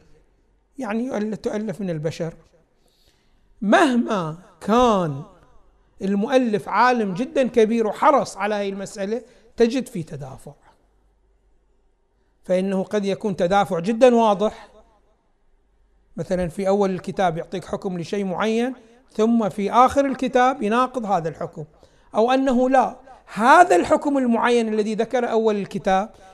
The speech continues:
له لازم، ثم للازم لازم، ثم للازم لازم،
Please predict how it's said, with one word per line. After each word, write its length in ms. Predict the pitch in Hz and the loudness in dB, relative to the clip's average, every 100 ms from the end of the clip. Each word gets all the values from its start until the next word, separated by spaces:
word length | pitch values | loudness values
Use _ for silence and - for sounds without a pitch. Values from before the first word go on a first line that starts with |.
| - | -4
له 360 | 196 180 226 220 | -2 0 0 2
لازم، 580 | 226 214 180 156 165 147 - _ _ _ _ _ _ _ _ _ _ _ _ _ _ _ _ _ _ _ _ _ _ _ _ - | 4 4 0 -4 -6 -8 -12 _ _ _ _ _ _ _ _ _ _ _ _ _ _ _ _ _ _ _ _ _ _ _ _ -2
ثم 300 | 262 277 269 | 2 4 4
للازم 760 | 240 220 226 269 277 247 277 | 4 4 6 8 8 6 2
لازم، 540 | 254 240 208 165 165 160 | 4 4 4 2 -4 -8
ثم 320 | - 262 269 | -4 -2 0
للازم 600 | 240 220 254 285 247 285 | 0 2 6 6 6 2
لازم، 500 | 262 247 220 190 233 | 4 6 4 2 -4